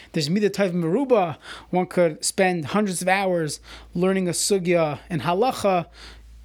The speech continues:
getting smicha, wh-, whatever that is, finishing Shas. There's hundreds of hours that could be spent on many things. And the concept of time is something that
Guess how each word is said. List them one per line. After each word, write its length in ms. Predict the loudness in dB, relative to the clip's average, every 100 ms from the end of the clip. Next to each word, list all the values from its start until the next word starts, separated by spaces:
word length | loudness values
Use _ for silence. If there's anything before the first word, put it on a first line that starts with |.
| -20 -4 2
getting 240 | 2 2
smicha, 800 | 0 0 0 2 2 4 4 0 -8 -20 -12 -6
wh-, 180 | -2
whatever 320 | 2 2 4 4
that 120 | 4
is, 240 | 4 2
finishing 400 | 0 0 0 0
Shas. 460 | 0 2 0 0 -4
There's 260 | -4 -6 -6
hundreds 340 | -2 0 0
of 80 | 0
hours 300 | 2 0 0
that 120 | -2
could 140 | -2 -2
be 80 | -4
spent 500 | -2 -2 -2 -6 -16 -14 -12 -14 -18 _ -14 -6
on 520 | -4 -2 -2 -4 -2
many 220 | -2 0
things. 380 | 0 -2 -4 -8 -16 -20 -20 -20 -20 -4
And 280 | -2 0 0
the 80 | -2
concept 440 | 0 -2 0 -2
of 100 | -4
time 280 | -2 -2 0
is 100 | -2
something 500 | -4 -4 -4 -4 -6 -16 -20 -20 -18 -2
that 380 | 0 0 -2